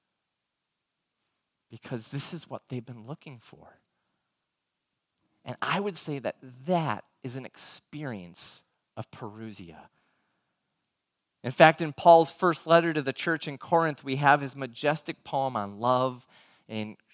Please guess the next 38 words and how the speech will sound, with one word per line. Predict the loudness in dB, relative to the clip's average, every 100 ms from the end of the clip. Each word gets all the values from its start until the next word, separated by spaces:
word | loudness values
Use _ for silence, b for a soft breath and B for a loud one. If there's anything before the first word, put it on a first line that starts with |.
| -10
chapter | 0 0 0 -12
thirteen, | -6 -6 -6 -14 -12 -10
it's | -12 -14
used, | -8 -6 -6 -10 -16 b
at | b
least | -8 -8
the | -16
first | -2 -2 -2 -6
p-, | -20 -20
part | -2 -2 0
is | -4 -8
used | -8 -8 -8
in | -12
a |
lot | -2 0 2
of | 0
weddings. | 2 2 -2 -10 -14 _ b b b
And | -2 0
at |
the | 0
very | 4 6 6 4 0
end, | -2 -2
he | -8 -6
writes | 0 0 0
this. | -8 -4 -4 -4 -10
He |
says, | -10 -6 -8
"For | -6 -4 -2
now | 4 6 6 4
we | 0
see | -8 -8 -10 -6
only | -4 -4 -6 -6 -6
a |
reflection | -6 -8 -12 -4 -4 -2 -12 -12 -14 -8
as | -8 -6
in | -12 -10
a | -10
mirror. | -12 -14 -12 -14